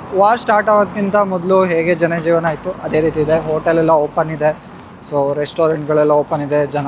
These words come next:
ಎಲ್ಲ ಫುಲ್ ಇದ್ದಾರೆ. ಹಾಗೆ ಈ ಪಾರ್ಕ್‌ಗಳಲ್ಲೆಲ್ಲ ತುಂಬ ಜನ ಎಲ್ಲ ಓಡಾಡ್ತಾ ಇದ್ದಾರೆ. But ಆದ್ರೆ ನಿಮ್ಗೆ ಈ ಕಾರ್ಕಿವ್ ಅಂತ ಕೇಳಿರ್ಬೋದು. So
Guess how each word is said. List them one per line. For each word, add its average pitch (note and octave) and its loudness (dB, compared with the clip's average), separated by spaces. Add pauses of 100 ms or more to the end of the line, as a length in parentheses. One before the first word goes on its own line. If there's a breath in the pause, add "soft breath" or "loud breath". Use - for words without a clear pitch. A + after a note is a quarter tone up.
ಎಲ್ಲ D3+ 0
ಫುಲ್ F3+ 0
ಇದ್ದಾರೆ. E3 -2
ಹಾಗೆ A3 4
ಈ G#3 2
ಪಾರ್ಕ್‌ಗಳಲ್ಲೆಲ್ಲ F#3+ 2
ತುಂಬ F3 0
ಜನ E3+ 2
ಎಲ್ಲ E3+ 2
ಓಡಾಡ್ತಾ D#3+ 2
ಇದ್ದಾರೆ. D3+ 0 (680)
But G3 0
ಆದ್ರೆ G#3 4
ನಿಮ್ಗೆ F#3+ 0
ಈ E3 -4
ಕಾರ್ಕಿವ್ F3 0
ಅಂತ E3+ -4
ಕೇಳಿರ್ಬೋದು. D#3+ -2
So - -12